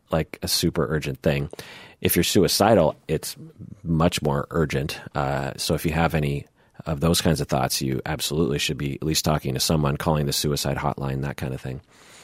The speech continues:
which actually might not be a bad idea, 'cause you call, you can call them whenever, the suicide hotline, the National Sui-, just Google it, and, uh, you don't even have to give your name, and so maybe that would be something you could do,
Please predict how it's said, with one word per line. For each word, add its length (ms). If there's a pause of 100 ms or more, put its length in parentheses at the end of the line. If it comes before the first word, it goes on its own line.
(300)
which 120
actually 280
might 180
not 140
be 100
a 60
bad 180
idea, 320
'cause 160
you 80
call, 340
you 120
can 100
call 160
them 160
whenever, 460 (500)
the 60
suicide 440
hotline, 400
the 100
National 340
Sui-, 220
just 360
Google 240
it, 140 (600)
and, 360 (960)
uh, 40
you 140
don't 120
even 160
have 100
to 80
give 180
your 120
name, 360 (260)
and 240
so 400
maybe 220
that 220
would 100
be 100
something 320
you 120
could 140
do, 280